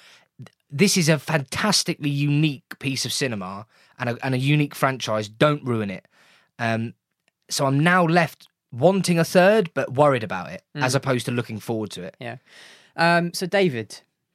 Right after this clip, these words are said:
Speaker 2: Deadpool two, is it worth it? Number one. But
Speaker 1: Mm-hmm.
Speaker 2: number two, was it worth going to see it in imax?
Speaker 1: Ah, yes. So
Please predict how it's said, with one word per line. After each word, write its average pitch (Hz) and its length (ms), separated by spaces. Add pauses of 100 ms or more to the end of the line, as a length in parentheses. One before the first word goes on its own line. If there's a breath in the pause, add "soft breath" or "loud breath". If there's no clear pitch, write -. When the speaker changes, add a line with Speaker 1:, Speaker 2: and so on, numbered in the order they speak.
Speaker 2:
Deadpool 202 440
two, 151 400 (640)
is 196 160
it 220 80
worth 156 340
it? 165 220
Number 165 220
one. 165 420 (260)
But 110 120
Speaker 1:
Mm-hmm. - 80
Speaker 2:
number 160 180
two, 180 460 (1400)
was 170 160
it 175 120
worth 170 280
going 151 200
to 135 60
see 151 160
it 135 60
in 135 80
imax? 156 240 (300)
Speaker 1:
Ah, 117 340 (600 soft breath)
yes. - 400 (120)
So 127 200